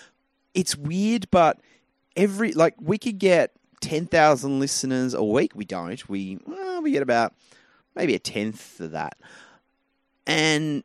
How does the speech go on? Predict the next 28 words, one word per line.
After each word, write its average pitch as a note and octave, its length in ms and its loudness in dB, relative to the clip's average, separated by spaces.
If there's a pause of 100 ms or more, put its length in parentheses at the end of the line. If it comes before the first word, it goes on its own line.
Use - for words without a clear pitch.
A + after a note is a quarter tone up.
if - 140 -4
we A#3+ 80 0
get F#4+ 140 6
ten E3+ 180 -2
thousand, D3+ 460 2
it's - 180 -12
great C3 260 2
for D3 140 -2
us. D3 300 0
It B2 100 -10
doesn't C#3+ 240 -2
do C#3 140 2
anything B2+ 240 -2
for B2 80 -8
the A#2 60 -6
podcast G#2+ 640 -4
unless A#2+ 440 -2
we B2+ 60 -2
get G#2+ 140 0
a G2+ 40 -4
couple A#2 240 -4
of A2 60 -2
reviews G2+ 460 -2
or F#2 100 0
ratings. F#2 500 -2 (200)
For - 60 -18
some D#3+ 220 0
reason, C#3+ 240 0